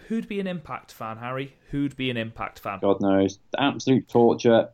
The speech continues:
Speaker 2: Get yourself some W W E guys and girls. I mean, it might be infuriating from time to time, but my God, at least we don't have to sit through this kind of crap.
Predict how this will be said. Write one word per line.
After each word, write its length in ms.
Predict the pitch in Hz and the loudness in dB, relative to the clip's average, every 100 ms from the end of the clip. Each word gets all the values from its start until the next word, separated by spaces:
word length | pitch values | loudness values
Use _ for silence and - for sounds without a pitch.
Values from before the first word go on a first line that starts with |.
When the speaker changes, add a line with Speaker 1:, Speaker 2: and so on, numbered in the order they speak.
| - | -2
Speaker 2:
Get 160 | 151 156 | 2 4
yourself 380 | 131 151 135 127 | 4 4 4 2
some 140 | 131 | 0
W 180 | 135 117 | 0 2
W 260 | - 113 120 | 0 4 4
E 100 | 117 | 6
guys 340 | 117 110 110 | 6 6 4
and 100 | 110 | 2
girls. 380 | 113 113 110 107 | 4 6 6 4
I 20 | |
mean, 260 | 110 107 104 | 0 -2 -2
it 80 | 101 | 2
might 220 | 131 135 | 2 4
be 100 | 139 | 0
infuriating 640 | 123 135 127 127 123 113 | 0 2 4 6 4 2
from 120 | 120 | -4
time 220 | 120 120 117 | -2 -2 -2
to 80 | |
time, 400 | - 117 117 117 | 0 2 4 2
but 240 | 110 101 - | 0 -2 -2
my 200 | 117 117 | 2 2
God, 220 | 104 110 98 | 4 4 4
at 60 | |
least 180 | 104 104 | 2 0
we 80 | 107 | 0
don't 160 | 110 | 2
have 140 | 107 104 | 0 -2
to 100 | - | -10
sit 220 | - - | -12 -6
through 140 | 104 104 | -2 0
this 180 | 101 | -2
kind 220 | - 95 90 | -4 -8 -8
of 120 | - | -8
crap. 320 | - 92 92 | -4 -4 -4